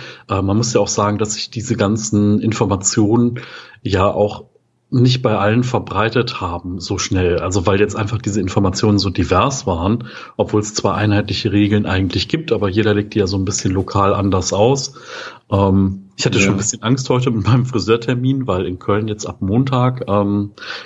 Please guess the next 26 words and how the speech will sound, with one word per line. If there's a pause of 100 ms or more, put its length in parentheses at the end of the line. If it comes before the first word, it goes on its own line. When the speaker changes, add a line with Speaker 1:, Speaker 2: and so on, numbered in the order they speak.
Speaker 1:
kommenden
Montag
Schnelltests
gefordert
sind,
also
dass
man
vorher
einen
Schnelltest
macht.
Speaker 2:
Mhm. (340)
Speaker 1:
Und
den
dann
vorweisen
muss
bei
gewissen
Geschäften
oder
sprich
auch
beim
Friseur,